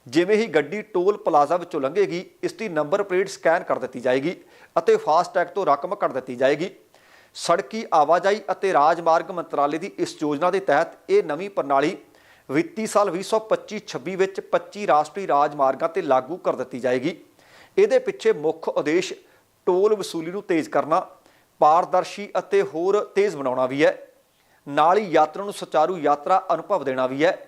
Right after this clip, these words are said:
ਇਸ ਨਵੀਂ ਪ੍ਰਣਾਲੀ ਲਈ ਗੁਜਰਾਤ ਵਿੱਚ ਚੁਰਾਸੀ ਟੋਲ ਪਲਾਜ਼ਾ ਚੁਣ ਲਿਆ ਗਿਆ ਹੈ,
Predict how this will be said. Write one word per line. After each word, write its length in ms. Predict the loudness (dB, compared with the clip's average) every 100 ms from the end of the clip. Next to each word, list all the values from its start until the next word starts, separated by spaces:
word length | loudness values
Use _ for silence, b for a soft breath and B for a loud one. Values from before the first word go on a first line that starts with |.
| b b b
ਇਸ 200 | 0 0 -2
ਨਵੀਂ 280 | -4 -6
ਪ੍ਰਣਾਲੀ 420 | -4 -2 2 2 0
ਲਈ 140 | -4
ਗੁਜਰਾਤ 460 | -4 2 4 2 0
ਵਿੱਚ 240 | -6 -6
ਚੁਰਾਸੀ 640 | -8 -4 2 2 0 -10
ਟੋਲ 300 | -8 -6 -6
ਪਲਾਜ਼ਾ 380 | -2 0 2 0
ਚੁਣ 220 | -4 -4
ਲਿਆ 160 | 0 2
ਗਿਆ 160 | 2
ਹੈ, 180 | 0 -4